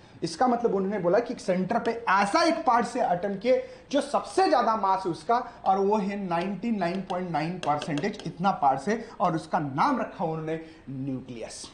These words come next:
और इसके ऊपर कोई charge होगा, और charge है इसीलिए, तो बेटा ये कुछ deflect हो रहे, alpha particle ऊपर positive charge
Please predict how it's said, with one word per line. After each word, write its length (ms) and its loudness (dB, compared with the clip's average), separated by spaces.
और 120 6
इसके 220 0
ऊपर 180 0
कोई 180 4
charge 380 2
होगा, 220 -2
और 100 4
charge 380 4
है 520 4
इसीलिए, 600 6
तो 80 4
बेटा 260 4
ये 560 4
कुछ 160 -2
deflect 400 0
हो 60 2
रहे, 100 -4
alpha 200 0
particle 360 -2
ऊपर 180 -4
positive 500 -2
charge 480 -8